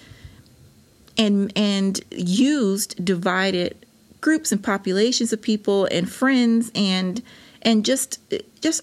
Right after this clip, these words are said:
everyday normal people who would normally, you know, have coffee in the morning, right? It, it, there were these divisions that were taking place and that are still present.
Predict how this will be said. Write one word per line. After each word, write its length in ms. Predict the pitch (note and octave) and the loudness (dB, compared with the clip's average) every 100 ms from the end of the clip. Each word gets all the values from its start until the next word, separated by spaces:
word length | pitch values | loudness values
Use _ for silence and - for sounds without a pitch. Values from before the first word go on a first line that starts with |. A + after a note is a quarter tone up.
| - | -2
everyday 400 | A3+ C4+ D4 D4 | 0 0 0 2
normal 360 | B3 B3 B3+ B3 | 2 4 2 0
people 360 | - B3+ B3+ | -2 -2 -2
who 120 | A#3+ A3 | -2 -2
would 180 | A3 | 0
normally, 600 | G#3 G#3+ A3+ A3+ G#3+ G#3+ - - - - - | 0 2 2 2 2 0 -4 -16 -20 -16 -2
you 120 | A#3+ | 2
know, 280 | A3 G#3 G3+ | 2 0 -2
have 220 | - A3 | -4 -4
coffee 400 | - A#3 B3 A#3 | -2 -4 0 0
in 60 | G3 | 2
the 80 | |
morning, 400 | F3+ D#3 D#3+ - - | 0 -2 -4 -6 -6
right? 300 | F#3+ G3 A#3+ - - | -2 0 -2 -6 -6
It, 180 | A3 A3+ | -6 -4
it, 100 | A3+ _ - - _ _ | -10 _ -20 -20 _ _
there 160 | A#3+ A#3 | 2 4
were 160 | A3 | 2
these 320 | - A3+ G#3+ | 2 0 0
divisions 580 | - G#3+ F#3+ A#3 C4 A3 | 0 0 2 2 2 0
that 140 | - - | 0 0
were 120 | G#3+ | -2
taking 340 | - G#3+ G#3 | 0 0 -2
place 380 | G#3 B3+ A#3 - | -2 -2 -2 -2
and 180 | G3+ - | -2 -2
that 200 | F#3+ G#3 | -2 -2
are 80 | G#3+ | 0
still 300 | - - A#3 | -2 0 0
present. 680 | A3 - D#4+ G#4 - - | -2 -6 -6 -4 -8 -8